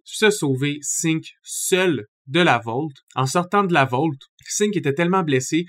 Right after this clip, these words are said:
qu'il a juste eu le temps de crier à Charles Xavier de se dépêcher de faire son backup et de downloader l'information qu'il y avait dans sa tête avec Cerebro, puis il est mort de ses blessures tout de suite après. Le destin tragique de Sync. Sync et Wolverine se connaissent depuis un bout dans les B D.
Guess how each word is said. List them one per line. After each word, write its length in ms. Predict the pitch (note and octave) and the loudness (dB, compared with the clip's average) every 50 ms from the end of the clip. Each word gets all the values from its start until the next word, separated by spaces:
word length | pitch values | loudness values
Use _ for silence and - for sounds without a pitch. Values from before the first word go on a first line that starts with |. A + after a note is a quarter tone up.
| - - | -6 0
qu'il 100 | - C#3+ | 2 4
a 40 | C#3 | 4
juste 240 | C#3 G3+ A#3 - - | 4 4 2 0 0
eu 40 | |
le 80 | D3+ C3+ | -2 0
temps 140 | - F3+ F#3 | 2 0 0
de 100 | F#3 F3+ | 0 -2
crier 300 | F3+ - - F#3 F3 G3+ | -4 -4 -2 2 4 4
à 60 | G3 | 4
Charles 240 | F3+ F#3 F#3 E3 C#3 | 2 2 0 -2 -2
Xavier 400 | C3 C3 B2+ B2 A#2 C3 C#3+ D#3+ | 0 0 0 0 0 -2 -2 0
de 100 | D3+ C3 | 2 0
se 80 | A#2+ - - | 0 2 0
dépêcher 420 | D3+ D3 C#3 D3+ C3+ C3 - - | 0 0 2 2 0 0 0 -4
de 60 | D#3+ - | -4 -2
faire 240 | - C#3 C3 C3 | 0 0 0 0
son 180 | - - B2+ B2 | -2 -4 -6 -4
backup 460 | A2+ A#2+ A2 G#2+ - - C#3 C3+ C3+ - | -2 -2 -2 -2 -2 -4 -4 -4 -4 -6
et 80 | C#3+ | -8
de 60 | A#2 | -6
downloader 400 | A2+ C3 C3+ C3+ C3 B2 A#2+ D3 | 0 0 2 2 2 0 0 0
l'information 640 | C#3+ C3+ B2+ B2+ A#2+ A#2+ A#2 A2+ A2+ - - C#3+ C#3+ | 0 0 -2 -2 -6 -6 -6 -6 -6 -6 -6 -6 -6
qu'il 100 | C3+ B2+ | -6 -6
y 40 | A#2 | -6
avait 120 | A2+ B2+ | -4 -4
dans 100 | B2+ B2 | -6 -6
sa 160 | A#2 - A#2+ | -8 -10 -10
tête 180 | - C3+ C3+ C3 | -6 -6 -6 -4
avec 200 | B2 A2 A2 - | -6 -8 -6 -4
Cerebro, 520 | - C3 A#2 A#2+ A#2 G#2+ A2 A#2 B2 C3 C3+ - - - _ _ | -2 -2 -2 -2 -4 -4 -2 -4 -4 -4 -6 -10 -20 -20 _ _
puis 260 | - - C3 C3 B2+ C3 | -6 0 0 2 2 0
il 200 | C3+ C3+ C3 C3+ | -2 -2 2 4
est 60 | C3+ | 4
mort 240 | C3 B2+ B2 B2+ C3 | 4 4 4 2 2
de 80 | B2 A#2 | 0 -2
ses 160 | G#2+ - B2+ | -4 -4 -6
blessures 400 | G#2+ A2+ G#2+ G#2 - B2+ B2 A#2+ | -4 -6 -6 -4 -4 -4 -4 -6
tout 100 | - B2+ | -8 -10
de 60 | A#2+ | -10
suite 160 | - B2 G#2 | -8 -10 -10
après. 220 | - - _ _ _ - | -12 -16 _ _ _ -2
Le 220 | D3+ F#3+ C4 C#4 | 2 4 4 4
destin 540 | G3 D#3 D#3+ D3+ - - - - G#3+ A3 G#3 | 4 2 0 0 0 -2 0 2 2 2 0
tragique 600 | - - - C#3+ C#3+ C3+ C3 E3+ F#3+ F#3+ C3+ A2+ | -2 -2 0 0 2 2 4 4 2 2 2 2
de 140 | C3 C3+ C3+ | 4 4 4
Sync. 400 | C3+ - - - C#3+ D3+ C#3 A#2+ - - | 4 0 -4 -4 -2 -2 -2 -4 -6 -10
Sync 420 | C#3 - - - - A3 C4 C4+ C4 - - - | -10 -10 -6 -2 0 2 2 2 2 0 -4 -4
et 120 | C#3+ D3 | -2 0
Wolverine 600 | C#3 C3 C3+ E3+ D#3+ B2+ B2+ A#2+ A2+ B2 C#3 D3 | 2 2 2 0 2 0 0 0 0 0 -2 -2
se 80 | C3+ C3+ | -4 -6
connaissent 320 | A2+ - A#2+ D#3 G#3+ A#3+ | -6 -4 -2 -2 -2 -2
depuis 260 | - D3 C3 - F#3 G#3 | -2 -4 -4 -2 -2 0
un 120 | F#3+ C#3+ | 0 0
bout 180 | A#2 B2 E3 F#3 | 0 0 0 0
dans 80 | D#3+ | 0
les 140 | C3+ A2 G2+ | -2 -4 -4
B 60 | G2 G2+ | -6 -6
D. 160 | G2 A2+ C3+ | -4 -4 -6